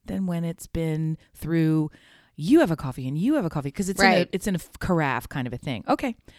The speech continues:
Speaker 1: So it overgrossed my cup. <laughs>
Speaker 2: Yeah.
Speaker 1: So I put it on a plate.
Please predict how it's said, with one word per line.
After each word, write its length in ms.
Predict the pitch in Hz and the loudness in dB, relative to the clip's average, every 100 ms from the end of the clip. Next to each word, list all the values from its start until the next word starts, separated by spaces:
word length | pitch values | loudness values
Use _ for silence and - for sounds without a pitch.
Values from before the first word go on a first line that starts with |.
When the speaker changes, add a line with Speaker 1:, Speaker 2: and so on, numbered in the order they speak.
| _ | _
Speaker 1:
So 440 | - 269 226 208 - _ _ _ | 0 2 4 2 -4 _ _ _
it 140 | - 254 | -8 -2
overgrossed 840 | 247 247 247 202 262 233 - - - _ _ - | -2 -2 -4 -2 -2 -2 -4 -12 -18 _ _ -10
my 200 | 214 214 | -8 -8
cup. 520 | - - 240 - - - _ _ _ _ - | -10 -8 -6 -6 -12 -14 _ _ _ _ 0
<laughs> 80 | - - - - - - - - - - - | 0 -6 -20 -20 -20 -20 -20 -20 -20 -12 -4
Speaker 2:
Yeah. 320 | - 160 160 | -2 0 6
Speaker 1:
So 100 | 359 339 | 10 12
I 100 | 339 | 12
put 320 | - - 392 | 10 6 8
it 160 | 415 339 | 10 10
on 160 | 294 | 8
a 60 | 285 | 6
plate. 680 | - - 349 285 254 220 | 4 10 12 12 8 0